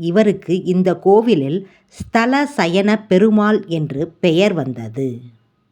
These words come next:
ஸ்தலம் என்றால் தரையிலேயே படுத்து கிடக்கும் பெருமாள். இந்த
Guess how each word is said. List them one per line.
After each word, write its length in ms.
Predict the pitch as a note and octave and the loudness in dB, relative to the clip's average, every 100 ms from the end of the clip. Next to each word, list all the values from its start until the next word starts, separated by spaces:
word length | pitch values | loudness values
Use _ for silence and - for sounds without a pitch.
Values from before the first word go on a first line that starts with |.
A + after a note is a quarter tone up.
| _ _ _ _ _ _ _ _ | _ _ _ _ _ _ _ _
ஸ்தலம் 580 | - _ F#3+ F#3+ A#3 D4 D4+ | -20 _ -2 0 0 -2 -2
என்றால் 500 | D#3 D#3 E3+ C#3+ D3+ G#3+ _ _ | -4 -2 -2 -2 -4 -10 _ _
தரையிலேயே 800 | E3+ E3+ A3 G#3+ G#3 A3+ G#3+ A3 B3 | -4 -2 -2 -2 2 2 2 -2 -2
படுத்து 460 | A3 D3 D#3 D#3+ F3 | -2 -4 -4 -6 -6
கிடக்கும் 540 | D#3+ D3+ D3+ F#3 F3+ F#3+ | -4 -4 -4 -4 -4 -2
பெருமாள். 600 | D3+ C3 C3+ C#3 C3+ A#2+ _ _ _ _ - | -4 -6 -6 -4 -4 -6 _ _ _ _ -4
இந்த 240 | F3 F3 | -2 0